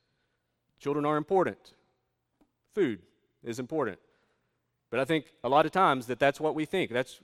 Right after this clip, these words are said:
you know, "Hey, take care of the kids, take care of the kitchen." That's not what the Bible instructs. Women, along with men, are called to share the gospel, to disciple others, to serve the needs of the church. They share in the same spiritual gift as do men, the same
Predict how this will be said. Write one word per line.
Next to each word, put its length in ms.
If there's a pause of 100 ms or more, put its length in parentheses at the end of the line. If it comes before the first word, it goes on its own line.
you 460
know, 260
"Hey, 220
take 240
care 100
of 80
the 60
kids, 260
take 140
care 120
of 60
the 80
kitchen." 420 (1300)
That's 160
not 140
what 80
the 80
Bible 260
instructs. 840 (1800)
Women, 240
along 260
with 160
men, 220
are 80
called 380
to 60
share 300
the 80
gospel, 460
to 120
disciple 600
others, 380
to 100
serve 320
the 60
needs 260
of 80
the 80
church. 340
They 160 (160)
share 300
in 60
the 40
same 300
spiritual 380
gift 300 (160)
as 280
do 280 (220)
men, 380
the 100
same 380